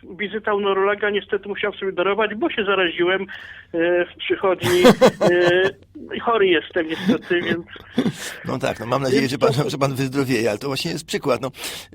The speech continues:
Speaker 2: człowiek powinien w normalnym kraju, człowiek idzie bez żadnego skierowania do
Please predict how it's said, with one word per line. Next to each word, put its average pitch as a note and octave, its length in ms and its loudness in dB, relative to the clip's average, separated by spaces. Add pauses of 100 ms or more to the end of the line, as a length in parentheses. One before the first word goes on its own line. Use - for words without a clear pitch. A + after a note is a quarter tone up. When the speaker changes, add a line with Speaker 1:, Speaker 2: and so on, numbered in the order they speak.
(120)
Speaker 2:
człowiek D#3 200 0
powinien D3 360 -2
w - 20 -12
normalnym C3 380 0
kraju, B2+ 240 -2
człowiek C3+ 220 -6
idzie C3 200 -4
bez B2+ 160 0
żadnego A#2+ 280 -4
skierowania A#2 500 -4
do A2+ 440 -10